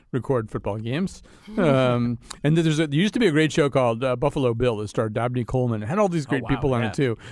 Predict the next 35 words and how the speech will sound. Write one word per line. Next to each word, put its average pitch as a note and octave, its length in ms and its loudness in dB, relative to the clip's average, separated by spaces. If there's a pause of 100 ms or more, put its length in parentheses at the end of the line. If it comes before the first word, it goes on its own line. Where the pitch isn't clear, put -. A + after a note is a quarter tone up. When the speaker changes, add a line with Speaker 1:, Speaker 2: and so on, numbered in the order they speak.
(120)
Speaker 1:
It C3+ 80 0
had C3 240 -2
Joanna B2+ 280 0
Cassidy C3+ 760 0
and A2+ 180 -2
Speaker 3:
<laughs> A2+ 40 -6
Speaker 1:
Gina B2 200 -2
Davis. B2 400 -2
It C3+ 40 -4
was A2+ 140 -6
her, A2 140 -4
I G#2 80 -8
think, A2+ 160 -14
her A#2 200 -4
first A2+ 220 -6
role. A#2 200 -2 (180)
And C3 140 0
he F#3 100 2
played F3 240 2
this A#2+ 220 -2
really C#3+ 720 0 (160)
horrible, C#3 600 2
repellent A#2+ 800 -2 (380)
T E3+ 220 -2
V D3 220 0
host, B2 420 0
uh, D3 40 0
Speaker 3:
Yeah. C3+ 300 -2
Speaker 1:
of C3 180 -4
a C3 40 -2
show C#3 260 0
in B2 100 -2
Buffalo, B2+ 380 0
New B2 120 0
York. B2 220 0